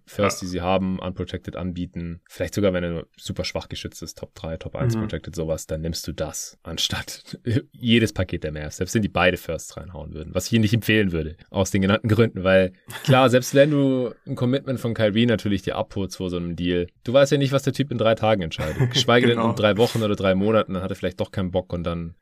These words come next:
Speaker 2: Ja.
Speaker 1: ja, muss Luka den Laden wieder alleine schweißen, beziehungsweise mit Dinwiddie halt dann zu zweit und dann hast du irgendwie noch Tim Hardaway Junior und, äh, Bertans abgegeben oder so, die, die halt wenigstens spielen würden, ja, T H J kommt da zurück und Bertans kann mal ein paar Dreier reinlasern und Kyrie ist irgendwo.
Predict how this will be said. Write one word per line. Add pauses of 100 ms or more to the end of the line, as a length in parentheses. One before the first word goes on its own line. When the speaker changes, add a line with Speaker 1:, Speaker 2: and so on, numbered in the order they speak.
Speaker 2:
Ja.
Speaker 1:
ja,
muss
Luka
den
Laden
wieder
alleine
schweißen,
beziehungsweise
mit
Dinwiddie
halt
dann
zu
zweit
und
dann
hast
du
irgendwie
noch
Tim
Hardaway
Junior
und,
äh, (160)
Bertans
abgegeben
oder
so,
die,
die
halt
wenigstens
spielen
würden,
ja,
T
H (140)
J
kommt
da
zurück
und (320)
Bertans
kann
mal
ein
paar
Dreier
reinlasern (480)
und
Kyrie (380)
ist
irgendwo.